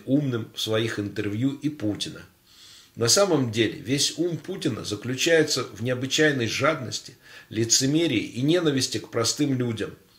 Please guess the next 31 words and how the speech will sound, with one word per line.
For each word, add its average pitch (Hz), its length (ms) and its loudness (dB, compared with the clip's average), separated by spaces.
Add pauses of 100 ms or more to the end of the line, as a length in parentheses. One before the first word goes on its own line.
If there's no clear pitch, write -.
(140)
как, 110 160 -2
впрочем, 143 540 0
и 117 120 -4
ум 127 280 2
тех, 151 400 2 (280)
кого 143 340 6
он 156 80 0
когда-то 135 480 2
крышевал, 117 640 0
помогая 113 560 2
воровать 107 520 0
активы 104 640 -4
Российской 104 540 -4
Федерации, 98 760 -2
а 107 100 -4
может 151 340 2
быть 135 260 -6 (220)
и 107 60 -12
крышует 110 580 2
до 123 140 0
сих - 280 -2
пор, 92 340 -8 (320)
подготавливая 143 800 4
себе 127 360 0
достойную, 135 800 0
в - 140 -20
кавычках, 117 560 -4
конечно 107 460 -6
же, 95 180 -10 (380)
преемственную 131 880 2
смену 104 560 0